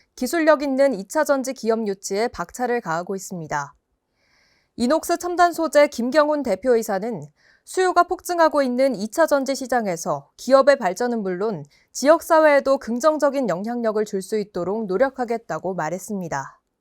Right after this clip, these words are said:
지역 국회의원들을 초청한 예산정책 간담회가 개최됐습니다. 이번 간담회는 지역 국회의원들에게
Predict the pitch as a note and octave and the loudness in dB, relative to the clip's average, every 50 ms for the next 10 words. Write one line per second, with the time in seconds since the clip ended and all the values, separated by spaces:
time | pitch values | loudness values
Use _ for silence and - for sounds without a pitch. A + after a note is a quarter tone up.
0 | _ _ _ _ _ _ _ _ _ _ _ _ _ _ _ _ _ _ _ _ | _ _ _ _ _ _ _ _ _ _ _ _ _ _ _ _ _ _ _ _
1 | _ _ _ _ _ _ _ _ _ _ _ _ _ _ _ _ _ _ - - | _ _ _ _ _ _ _ _ _ _ _ _ _ _ _ _ _ _ -8 -2
2 | A#3+ C4+ D#4 E4 E4 - C4+ - - F#4 F4+ F4 E4+ E4+ E4 D4+ D#4 D4 D4+ D4 | 2 4 4 4 2 -2 -6 -4 -2 0 0 2 2 0 0 0 0 -2 -2 -2
3 | - D4+ C#4+ - - C#4+ C4 B3 C4 C4 C4 C4 B3+ G#3 D#3+ F3 G3+ - D4 D#4 | -4 -6 -6 -4 -2 -2 0 2 2 2 2 0 -2 -2 -2 -2 -2 -2 -2 -4
4 | D4+ C#4+ C#4+ C4+ C4 - C4+ B3+ - - F3+ F3 F#3 F#3+ A3 A3 G#3 G3+ F#3 F3 | -2 -2 -2 -2 -2 -4 -6 -8 -6 -6 -8 -6 -4 -2 -2 -2 -2 -4 -6 -4
5 | - G#3+ A#3+ B3+ B3 G#3 - - A3+ G#3+ G#3 G3+ - - F#3+ E3+ D#3 C#3+ C#3+ C3 | -2 -2 -2 -2 -4 -10 -10 -8 -8 -6 -6 -8 -8 -10 -12 -10 -8 -6 -6 -6
6 | C3 - - _ _ _ _ _ _ _ _ _ _ _ _ _ _ _ _ _ | -8 -10 -16 _ _ _ _ _ _ _ _ _ _ _ _ _ _ _ _ _
7 | _ _ _ _ _ - A3 G#3 C4+ C#4 C#4+ C#4 A#3+ G3 G#3+ A3 C4+ C4 B3+ B3 | _ _ _ _ _ -8 -2 0 2 2 2 2 0 0 2 2 2 2 2 0
8 | A#3+ A#3 C4+ C4+ G3+ D#3 D3 - - B3 C4+ C#4+ C#4+ - A3+ A3 - D4+ C#4+ C#4 | 0 0 0 -2 -2 -4 -8 -4 2 4 4 4 4 0 -6 0 2 4 4 6
9 | C4 B3+ B3 A3+ G#3 G3+ F3+ E3 E3 G3+ G#3+ G3 C3+ | 4 2 2 0 -2 -2 -4 -4 -2 -2 -2 -2 -2